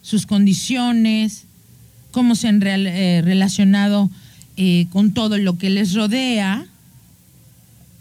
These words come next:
Y algo bien interesante. Usted debe de conocerla, esta cadena, porque a usted le gustan mucho los deportes, señor productor. La cadena E S P N, ¿verdad?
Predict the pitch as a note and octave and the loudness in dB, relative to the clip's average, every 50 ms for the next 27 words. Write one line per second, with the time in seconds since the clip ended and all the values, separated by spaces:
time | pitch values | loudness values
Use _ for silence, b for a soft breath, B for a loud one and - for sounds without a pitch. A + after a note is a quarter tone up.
0 | - - - B B B B B B - F#3+ F3+ C4 C4+ C#4+ D4+ C#4 F4 D4+ D4+ | -20 -20 -20 B B B B B B -4 -2 -2 -2 -2 -2 -2 -2 -2 -4 -4
1 | D#4+ D#4 E4 E4+ C4 - C#4 A#3+ G#3 F#3+ F3+ - A#3+ A#3 A#3 A#3 A#3+ A3 E3+ G3+ | -4 -6 -6 -8 -8 -6 -6 -6 -6 -6 -6 -6 -4 -2 0 0 0 0 0 -2
2 | E3+ - B B B B B B B B A3+ C#4 - - F#4 F#4+ F#4 F#4+ F#4+ F#4 | -2 -4 B B B B B B B B -6 -6 -4 -4 -4 -4 -4 -4 -4 -4
3 | D#4 C#4 - B3 B3 A#3+ A#3+ A#3 F#3+ - C#4 C4+ B3 B3 B3+ B3+ B3 C4 - A3+ | -6 -6 -4 -2 0 0 0 0 0 -2 -4 -4 -4 -4 -2 -4 -4 -4 -4 -4
4 | A3+ - - C4 G3 B3+ A#3+ A3+ A#3 A#3 A#3 B3 A#3+ G3+ G#3+ F#3 E3+ F3 F#3 F3 | -6 -4 -6 -8 -6 -6 -4 -4 -2 -2 -2 -4 -4 -4 -4 -4 -4 -4 -4 -4
5 | E3 E3 D#3+ D#3+ D3+ D3+ B B B B B B - G3 G#3 F#3+ - A#3+ A#3+ A#3+ | -2 -2 -2 -2 -4 -4 B B B B B B -6 -4 -4 -4 -2 -4 -2 0
6 | B3 B3 G3 - B3 A#3 A3+ A3+ - - B3 A3 A3 G#3+ A3 F3+ F#3 A3 G#3 F#3 | 0 -2 -2 -2 -2 0 0 0 0 0 0 2 2 0 0 0 -2 -2 -2 -2
7 | G#3 G#3+ G#3+ A3+ G#3+ G#3 G3+ F3+ G#3+ G3+ G#3 F3+ - A#3 G#3+ G#3+ G3+ F#3+ B B | 0 0 2 4 4 4 2 2 0 -2 -2 -2 -2 -2 -2 -4 -4 -6 B B
8 | B B B B A3+ A#3+ A3 - B3 A3+ A3+ A#3 A#3+ B3+ C4 C4+ C4+ C4+ - - | B B B B -4 -4 -2 -2 -4 -4 -2 -2 -2 -2 -2 -2 -4 -6 -6 -6
9 | A#3 B3 B3 - - - B3+ C4 B3 A#3+ B3 B3+ B3+ B3 A3 F#3 - _ _ _ | -4 -2 -2 -4 -4 -4 -2 0 0 0 0 2 2 0 0 -2 -6 _ _ _
10 | _ _ - F#3 F#3 F#3+ G3+ B3 E4+ | _ _ -8 -6 -4 -4 -4 -4 -6